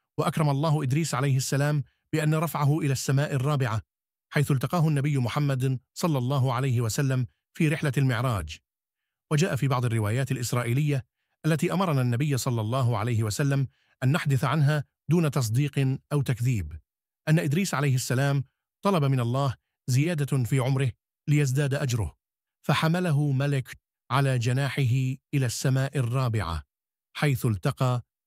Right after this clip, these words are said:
ملك الموت، وهناك قبض الله روح إدريس عليه السلام. وفي النهاية نشير إلى أن هذه الروايات أغلبها من الإسرائيليات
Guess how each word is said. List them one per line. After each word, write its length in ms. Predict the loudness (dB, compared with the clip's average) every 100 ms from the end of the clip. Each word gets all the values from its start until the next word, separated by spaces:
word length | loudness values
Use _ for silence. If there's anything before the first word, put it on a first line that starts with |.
| -2
ملك 340 | 0 0 0
الموت، 580 | 0 2 0 -4 -12 -18 _ _ _ _ _
وهناك 600 | -2 0 2 0 -2 -8 _ _ _ _ _
قبض 280 | 0 0 2
الله 440 | 0 0 0 2
روح 260 | 0 -2 -2
إدريس 680 | -2 0 0 0 -2 -6 -10 _ _ -2
عليه 320 | 0 2 2
السلام. 760 | 0 0 0 0 -2 -4 -6 -10 _ _ _ -4
وفي 140 | 0
النهاية 480 | 2 2 2 0 -4 _ _ -2
نشير 320 | 0 0 0
إلى 160 | 0
أن 220 | 0 0 0
هذه 320 | 2 2 0
الروايات 540 | 0 -2 0 -2 -4 -10 _ _
أغلبها 440 | 0 0 2 2 2
من 100 | 0
الإسرائيليات 800 | 0 -2 -2 0 0 -2 -4